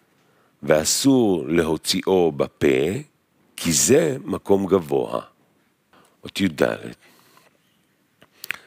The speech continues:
והנה אחר הצמצום והפרסה הנזכרים, נמצא האורות שם רבים מאוד במקום החזה, והואילה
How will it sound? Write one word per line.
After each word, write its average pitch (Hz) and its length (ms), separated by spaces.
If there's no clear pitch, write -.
והנה 87 600
אחר 98 480
הצמצום 82 760
והפרסה 71 720
הנזכרים, 69 1080
נמצא 110 800
האורות 80 560
שם 101 320
רבים 90 560
מאוד 101 500
במקום 92 460
החזה, 85 640
והואילה 90 1040